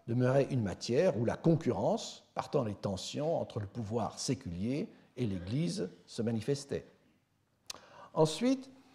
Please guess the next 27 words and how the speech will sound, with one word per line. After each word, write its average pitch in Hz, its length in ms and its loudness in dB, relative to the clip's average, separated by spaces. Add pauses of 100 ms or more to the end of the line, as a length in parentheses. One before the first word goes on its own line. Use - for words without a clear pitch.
(200)
parce 180 260 8
que, 165 220 8
comme 165 260 4
l'a 156 100 10
observé 156 440 4
Michael 131 340 2
Stolleis 135 520 4
dans 107 100 2
le 107 80 0
contexte 113 420 0
du 92 60 -4
Saint-Empire, 120 720 0 (300)
mais 131 160 -2 (100)
cette - 260 -8
observation 120 640 2
peut 101 220 -2
être - 320 2
étendue 139 720 2
à 92 80 -4
d'autres 131 420 4
pays, 139 480 -4 (800)
parce 185 240 4
que 170 400 10
l'expertise 165 800 4
juridique 170 560 6
du 110 100 -4
privatiste, 117 800 0